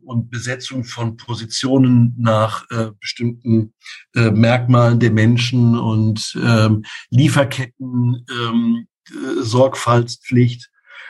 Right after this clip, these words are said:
das hat ja einen vernünftigen,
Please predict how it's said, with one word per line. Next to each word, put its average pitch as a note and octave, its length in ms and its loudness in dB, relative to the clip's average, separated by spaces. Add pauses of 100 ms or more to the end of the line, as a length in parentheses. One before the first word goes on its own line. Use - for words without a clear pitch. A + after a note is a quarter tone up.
(180)
das - 400 -2 (840)
hat F3 340 0
ja F#3 280 -2 (580)
einen C#3+ 400 2
vernünftigen, D#3+ 840 -4